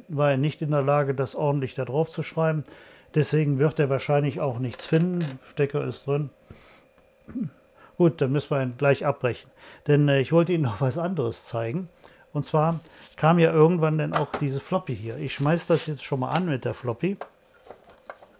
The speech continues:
Ich breche das jetzt einfach mal ab. Äh, Sie müssen mir einfach glauben, dass der normalerweise irgendwann denn mal kam,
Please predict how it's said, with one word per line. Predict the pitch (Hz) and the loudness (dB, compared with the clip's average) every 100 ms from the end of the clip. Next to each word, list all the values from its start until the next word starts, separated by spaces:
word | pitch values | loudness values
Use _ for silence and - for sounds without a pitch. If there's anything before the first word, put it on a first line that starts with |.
| _ - - - - - - - - - - - - - - - - - 135 151 - - | _ -20 -20 -20 -20 -20 -20 -20 -20 -20 -20 -20 -20 -20 -20 -20 -20 -2 2 4 2 -2
Ich | 156 | 0
breche | - 175 160 | 6 6 6
das | 147 - | 0 -2
jetzt | 139 | -4
einfach | 170 156 147 | -2 0 0
mal | 123 120 | -2 -4
ab. | 139 165 - - - - - - | -2 -4 -6 -20 -20 -20 -20 -6
Äh, | 147 139 139 - - - - - _ | -2 -2 -4 -12 -20 -20 -20 -20 _
Sie | - | -2
müssen | 147 - | 0 0
mir | 156 | 0
einfach | 139 131 | 0 0
glauben, | 135 151 147 | 4 4 2
dass | 135 - | 0 -2
der | 139 | -2
normalerweise | 135 127 131 135 131 131 123 139 | -2 0 0 0 0 -2 -4 -4
irgendwann | 160 151 147 127 135 131 - - _ | 0 2 2 -2 -4 -6 -14 -20 _
denn | - 135 | -2 0
mal | 135 123 | 0 -2
kam, | - 127 131 135 | 0 2 2 0